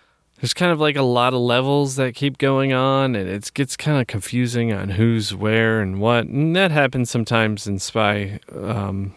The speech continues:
craft and, and movies and things, but I, I don't know, man. I just felt like it just didn't have good flow. The movie just didn't have a great flow.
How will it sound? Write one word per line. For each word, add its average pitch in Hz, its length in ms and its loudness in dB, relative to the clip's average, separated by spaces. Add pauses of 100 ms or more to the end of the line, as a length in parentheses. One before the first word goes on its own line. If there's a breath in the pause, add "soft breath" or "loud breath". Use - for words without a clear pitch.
craft 113 540 -2
and, 101 220 -2
and 101 240 -2
movies 104 480 0
and 98 100 -2
things, 101 380 -4
but 98 240 -6 (920 soft breath)
I, 143 260 2
I 120 180 2
don't 117 120 4
know, 101 160 0
man. 95 440 -6
I 117 100 0
just 151 240 0
felt 165 180 4
like 135 160 6
it 117 120 0
just 120 260 -2
didn't 123 260 2
have 107 560 0 (260)
good 120 200 0
flow. 104 480 -2 (560)
The 131 60 0
movie 175 240 4
just 143 220 -2
didn't 131 160 2
have 117 140 4
a 107 60 -2
great 104 300 -2
flow. 101 320 -4